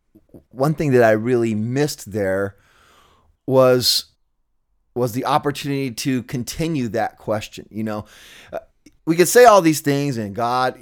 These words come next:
y-, you know, if he's the definer of right and wrong and all those types of things are true, then it, it can still come back.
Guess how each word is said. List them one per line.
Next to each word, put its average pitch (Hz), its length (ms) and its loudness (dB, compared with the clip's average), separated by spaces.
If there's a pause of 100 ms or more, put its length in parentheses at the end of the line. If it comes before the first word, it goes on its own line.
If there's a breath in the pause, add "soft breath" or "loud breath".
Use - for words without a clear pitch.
y-, 98 220 -20
you 98 120 -14
know, 85 220 -18 (220)
if - 160 -14
he's 123 180 -6
the 113 60 -12
definer 127 480 0
of 110 120 0
right 120 200 4
and 113 80 -8
wrong 110 220 -6
and 92 80 -10
all 139 180 2
those 143 180 0
types 131 200 -6
of 117 80 -10
things 123 180 -6
are 117 60 -8
true, 123 260 0
then 113 140 -4
it, 107 160 -8
it 120 120 -12
can 117 120 -12
still 202 240 0
come 170 220 0
back. 127 360 0